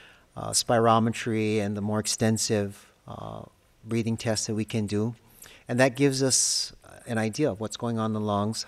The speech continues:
how strong they are. And that's based, it's compared to other women or men of your age, of your height, and where you should be. And so we get an assessment of where you're at, and we can use that to monitor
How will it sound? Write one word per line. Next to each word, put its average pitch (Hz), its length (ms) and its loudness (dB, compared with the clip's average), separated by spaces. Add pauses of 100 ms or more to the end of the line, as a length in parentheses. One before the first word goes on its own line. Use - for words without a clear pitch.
how 107 140 0
strong 113 400 -2
they 110 200 2
are. 104 280 4 (400)
And 123 140 -2
that's 127 180 4
based, 127 600 0
it's - 240 -6
compared 139 520 0
to 123 140 -4
other 139 540 2 (260)
women 135 400 4
or 120 100 6
men 127 480 2 (320)
of 110 200 0
your 117 200 2
age, 127 460 2
of 101 140 -10
your 101 140 -10
height, 143 440 2 (320)
and 120 100 -4
where 120 140 6
you 110 200 2
should 190 280 2
be. 87 240 -10 (760)
And 117 180 0
so 117 580 6
we 131 180 0
get 143 180 6
an 135 140 4
assessment 117 680 -2
of 104 120 -12
where 120 160 0
you're 123 300 2
at, 135 320 0 (500)
and 127 220 2
we 123 100 2
can 127 180 0
use 175 240 6
that 110 260 2
to 123 80 0
monitor 117 840 2